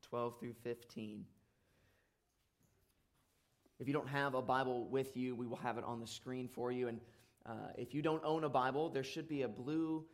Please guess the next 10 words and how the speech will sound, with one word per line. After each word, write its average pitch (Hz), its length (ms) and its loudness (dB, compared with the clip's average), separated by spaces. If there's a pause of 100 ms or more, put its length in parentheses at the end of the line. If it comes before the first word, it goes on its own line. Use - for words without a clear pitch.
(200)
paperback 151 540 2
Bible 135 320 2
somewhere 139 400 -4
in 123 180 -4
the 120 60 -8
pews 127 360 -6
around 120 460 -4
you. 123 320 -6
Take 147 240 -6
that, 131 280 -2